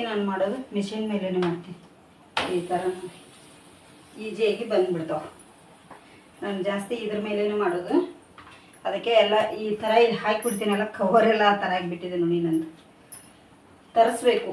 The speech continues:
ಹೊಸ ಒಂದೆರಡು. ನಾನು ಇದ್ರ ಮೇಲೆ ಮಾಡ್ತೀನಿ, ಸ್ವಲ್ಪ ಬೇಗ ಬೇಗನೂ ಆಗುತ್ತೆ. ಇದು ತರಕಾರಿ ಸಾಗೊಟ್ಟಿಗೆ ಸೂಪರಾಗಿ ಬರುತ್ತೆ. ಆ, ಅಕ್ಕಿ ಪುರಿ ಮಾಡ್ಬೇಕಂದ್ರೆ ನಾಳೆ ಅಥವಾ ನಾಡಿದ್ದು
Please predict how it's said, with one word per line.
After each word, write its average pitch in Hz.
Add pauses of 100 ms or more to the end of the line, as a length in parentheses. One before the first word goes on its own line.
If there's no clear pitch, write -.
(140)
ಹೊಸ 208 (180)
ಒಂದೆರಡು. 180 (1900)
ನಾನು 214 (300)
ಇದ್ರ 220
ಮೇಲೆ 233 (100)
ಮಾಡ್ತೀನಿ, 196
ಸ್ವಲ್ಪ 196 (100)
ಬೇಗ 196
ಬೇಗನೂ 196
ಆಗುತ್ತೆ. 175 (2250)
ಇದು 220 (480)
ತರಕಾರಿ 214
ಸಾಗೊಟ್ಟಿಗೆ 196
ಸೂಪರಾಗಿ 226
ಬರುತ್ತೆ. 170 (1300)
ಆ, 196 (460)
ಅಕ್ಕಿ 208
ಪುರಿ 285
ಮಾಡ್ಬೇಕಂದ್ರೆ 233 (100)
ನಾಳೆ 214
ಅಥವಾ 214
ನಾಡಿದ್ದು 202